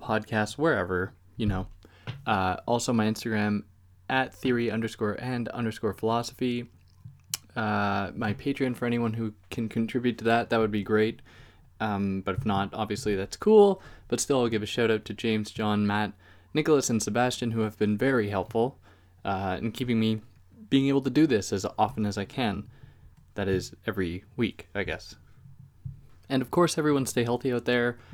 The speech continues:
Uh, stay home if you can. Uh, and we'll all make it through this. Now, um, <laughs> I,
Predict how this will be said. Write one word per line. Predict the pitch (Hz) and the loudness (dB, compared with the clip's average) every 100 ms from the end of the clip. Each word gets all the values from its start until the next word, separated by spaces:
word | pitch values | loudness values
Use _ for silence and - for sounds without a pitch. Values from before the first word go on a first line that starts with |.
| - - | -8 0
Uh, | 107 | 0
stay | 101 - 127 | 0 2 2
home | 110 113 117 113 - | 4 4 2 -2 -10
if | 117 | -8
you | 110 | -4
can. | 107 104 101 - - - - - - | 0 2 0 -4 -14 -20 -20 -14 -4
Uh, | 101 104 - | -2 0 -2
and | 110 107 107 107 - - - - - | -2 0 0 -2 -6 -20 -20 -12 2
we'll | 117 | 4
all | 120 | 4
make | 123 117 | 2 -2
it | 110 | -2
through | 143 117 | 0 0
this. | 92 - - - - - - - - - - | -2 -8 -18 -20 -20 -20 -20 -20 -20 -16 -2
Now, | 165 170 165 - - - _ - - - | 2 4 4 2 -6 -20 _ -20 -8 -2
um, | 151 151 151 143 135 - - - _ _ - - | 2 2 2 2 0 -2 -12 -20 _ _ -20 -12
<laughs> | - 104 - - - | -8 -8 -10 -14 -2
I, | 127 | -2